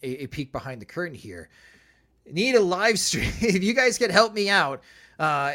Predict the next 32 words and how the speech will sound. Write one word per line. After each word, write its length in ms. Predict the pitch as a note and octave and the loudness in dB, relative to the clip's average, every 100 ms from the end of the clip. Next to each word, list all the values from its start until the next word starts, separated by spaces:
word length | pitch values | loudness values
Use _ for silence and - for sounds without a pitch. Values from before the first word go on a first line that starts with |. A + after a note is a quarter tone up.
| - | -6
if 280 | F#3 F3 D#3 | -8 -4 0
any 260 | F#3+ A3 | 0 0
bra-, 200 | F3 F3+ G3 | 2 2 4
other 240 | F#3+ G#3 | 4 4
trades 460 | F#3+ - G3+ G3+ - | 2 0 0 0 -2
happen 400 | F#3+ G3+ - D#3+ | -6 -6 -6 -8
here, 400 | A#2+ A#2 A#2+ C#3+ | -8 -10 -10 -8
as 140 | C3 | -8
I'm, 320 | C3+ C3+ C3+ - | -8 -10 -12 -14
am 160 | D3+ D3 | -10 -6
I 80 | C#3+ | -6
multitasking? 1300 | C#3+ D#3+ D3+ F#3+ F3+ C#3+ - C3+ C3 - D3+ D3 | -8 -8 -2 -2 0 -4 -4 -10 -10 -12 -12 -12
I 240 | C3+ B2+ C3+ | -10 -8 -8
make 260 | C#3 C#3+ | -6 -8
the 80 | C#3 | -8
joke 460 | B2 D3 D3 C#3+ - | -10 -6 -6 -8 -8
that 160 | C3 | -8
I 80 | B2+ | -6
need 160 | B2+ C3+ | -8 -10
to 60 | |
be 100 | C3+ | -8
like 160 | B2+ B2 | -6 -8
an 80 | A#2 | -10
octopus 600 | C#3+ D3 - - B2+ - | -8 -6 -8 -10 -10 -8
right 180 | A#2+ A#2 | -10 -10
now. 140 | B2 | -12
I 60 | C3 | -12
need 180 | B2+ A#2 _ _ - | -12 -16 _ _ -10
to 60 | |
have, 140 | C3 A#2+ | -8 -8
like, 240 | A#2+ - | -10 -10
eight 180 | D3+ D3 | -8 -8